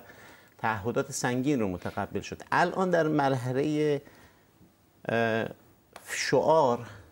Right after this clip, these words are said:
حرف جمهوری اسلامی است که ما در این مسئله مذاکره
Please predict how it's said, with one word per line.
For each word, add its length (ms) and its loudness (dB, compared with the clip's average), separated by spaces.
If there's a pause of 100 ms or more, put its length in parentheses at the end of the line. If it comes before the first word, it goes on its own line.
(140)
حرف 260 -2
جمهوری 380 0
اسلامی 280 -4
است 100 -8
که 60 -4
ما 80 -2
در 120 -2
این 80 -2
مسئله 280 -4
مذاکره 640 -2